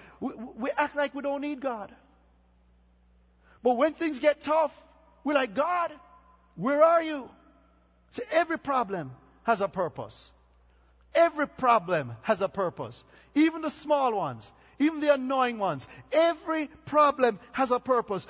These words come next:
and God is using them to develop faith and character in you. God wants to build your character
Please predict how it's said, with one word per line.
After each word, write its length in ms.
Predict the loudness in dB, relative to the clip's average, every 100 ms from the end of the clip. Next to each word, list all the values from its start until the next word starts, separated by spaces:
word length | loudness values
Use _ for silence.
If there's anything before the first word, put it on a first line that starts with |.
| -4
and 220 | -2 -2
God 260 | -2 0 0
is 180 | -2 -2
using 300 | -2 -2 2
them 240 | 2 0 -6 -8
to 80 | -6
develop 440 | -2 -2 -2 -4
faith 400 | -4 -2 -2 -4 -14 -4 -2
and 180 | -2
character 580 | -4 -4 -2 -2 -2 -2 -4 -18 _ _ _ _ _
in 220 | -6 -6
you. 280 | -8 -8 -10 -12 -20 _ _ _ _ _ _ _ _ -20 -10
God 220 | 2 4 4
wants 240 | -2 -4
to 60 | -8
build 260 | -8 -4
your 120 | -4
character 500 | -2 -2 -2 -2 -8